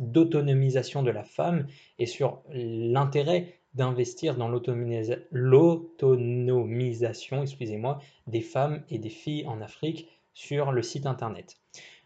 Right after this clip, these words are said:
Depuis mille neuf cent quarante-cinq, de grands progrès ont été accomplis pour permettre aux filles d'avoir accès à l'éducation, mais il faudra attendre deux mille soixante-dix pour espérer atteindre une alphabétisation universelle, qui est un objectif prioritaire de l'onu. Encore une fois, plusieurs projets sont présentés sur le site internet,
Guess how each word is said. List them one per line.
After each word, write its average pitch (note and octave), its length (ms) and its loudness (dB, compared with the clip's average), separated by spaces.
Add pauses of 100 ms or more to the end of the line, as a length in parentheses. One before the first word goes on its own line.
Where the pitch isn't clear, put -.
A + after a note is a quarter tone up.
(120)
Depuis C#3 260 4
mille D#3+ 120 6
neuf C#3 100 0
cent C3+ 140 -2
quarante-cinq, C#3+ 720 -4
de A#2+ 100 4
grands B2+ 300 2
progrès C3+ 340 0
ont C#3+ 100 0
été B2 240 -4
accomplis A#2 420 -4
pour B2 180 -4
permettre A#2+ 340 -4
aux A2 80 -4
filles E3 280 -2
d'avoir A#2 340 -2
accès A2+ 240 -8
à C3 40 -2
l'éducation, A#2 600 -6
mais G#2+ 160 -10
il G#2+ 140 -8
faudra A#2 280 -4
attendre A2+ 320 -6
deux G#2+ 220 -2
mille D3 340 -2
soixante-dix B2 640 -4 (280)
pour C3 120 0
espérer C#3+ 340 -2
atteindre C3 420 -2
une B2 180 -2
alphabétisation C3 800 -2
universelle, B2 720 0 (240)
qui - 80 -10
est A2 100 -8
un G#2+ 120 -6
objectif A2 440 -8
prioritaire A2+ 500 -6
de B2+ 100 4
l'onu. B2 440 0 (500)
Encore G2+ 180 -10
une G#2 80 -12
fois, D3 400 2
plusieurs B2+ 360 -6
projets B2 320 -4
sont C3+ 180 -6
présentés A#2+ 380 -6
sur B2 140 -6
le A#2 60 -10
site - 200 -12
internet, A#2+ 480 -6